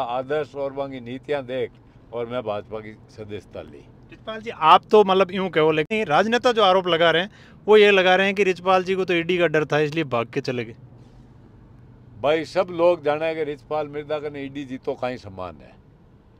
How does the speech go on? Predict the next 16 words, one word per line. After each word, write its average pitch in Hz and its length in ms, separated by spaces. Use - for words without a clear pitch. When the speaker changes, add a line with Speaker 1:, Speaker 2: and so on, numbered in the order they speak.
Speaker 1:
ठीक 151 180
है 160 80
ना। 165 160
मैं 143 200
तो 165 220
एक 165 240
ट्रक 185 200
ड्राइवर 156 440
हूँ, 156 120
चार 143 300
बार 147 240
एमएलए 139 340
बन 135 200
गो। 151 180
हमारे 143 240
पिताजी 143 680